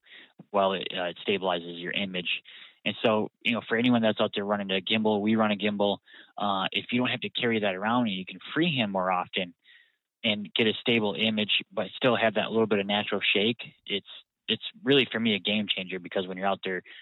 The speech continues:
hiking around, you don't, and you can lose five pounds off your pack, I'm gonna lose the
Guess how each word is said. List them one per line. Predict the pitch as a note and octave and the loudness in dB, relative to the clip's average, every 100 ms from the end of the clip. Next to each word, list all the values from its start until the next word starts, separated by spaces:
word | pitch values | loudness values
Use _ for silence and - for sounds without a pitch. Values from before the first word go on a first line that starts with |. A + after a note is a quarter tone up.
| - | -10
hiking | - A2 G#2 | 0 0 0
around, | F#2+ G2 G2+ G2 | -2 2 2 0
you | F#2+ | -2
don't, | G2 - | -4 -6
and | G2 | -8
you | G2 | -8
can | F#2 | -6
lose | F#2+ G#2+ A2 G2+ - - | 0 2 2 0 -4 -2
five | G2 F#2+ - | 0 0 -2
pounds | F#2 F#2 F#2+ F#2 - - | -4 -2 -4 -8 -14 -4
off | G2 F#2 | -4 -4
your | D#2+ | -8
pack, | - A2 G2 F#2 - _ _ _ - | -2 0 0 -2 -10 _ _ _ -4
I'm | A2+ | 0
gonna | A#2 G2 | 0 0
lose | G#2 | -2
the | F#2+ | -4